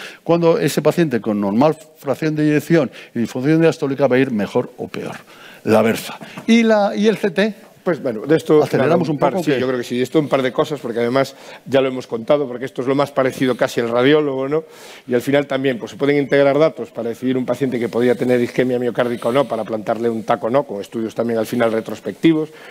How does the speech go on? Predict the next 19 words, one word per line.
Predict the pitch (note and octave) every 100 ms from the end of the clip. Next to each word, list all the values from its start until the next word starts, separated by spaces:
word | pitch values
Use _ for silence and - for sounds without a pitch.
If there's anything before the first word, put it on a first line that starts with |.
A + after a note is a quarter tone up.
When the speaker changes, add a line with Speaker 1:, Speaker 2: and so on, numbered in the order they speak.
| -
Speaker 2:
También | - A#2+ B2 A#2+
veis | A#2+
que | -
el | A2+
tac | G2 B2+ -
también | - A2 A#2
tiene | G#2 A#2
sus | A2 A2+
estudios | A2 G#2 B2 A2+ G#2
de |
machine | A2+ A2 A#2 A2+
learning | B2 A#2 A#2+ A2+ - - -
al | B2
final. | - A#2+ C#3+ D#3 D#3+ - - -
Y, | F3
bueno, | D#3 C#3+ F#3+
pues | D3+
también | C3+ C#3+ C#3+
estudian | C#3 D#3+ D#3 D#3